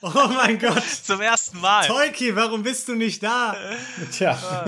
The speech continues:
Speaker 1: Wo bist du, Tolki, wenn man dich braucht?
Speaker 2: Das ist schade. Aber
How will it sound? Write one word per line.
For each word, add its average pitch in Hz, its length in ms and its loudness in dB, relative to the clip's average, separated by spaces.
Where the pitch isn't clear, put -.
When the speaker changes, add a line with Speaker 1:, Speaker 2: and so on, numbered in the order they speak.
Speaker 1:
Wo 190 100 -4
bist 202 300 -6
du, 180 80 -6
Tolki, 170 360 -4
wenn 160 140 -4
man 156 160 -6
dich 180 180 -8
braucht? 147 400 -8
Speaker 2:
Das - 120 -18
ist - 120 -2
schade. 143 400 0
Aber 175 400 2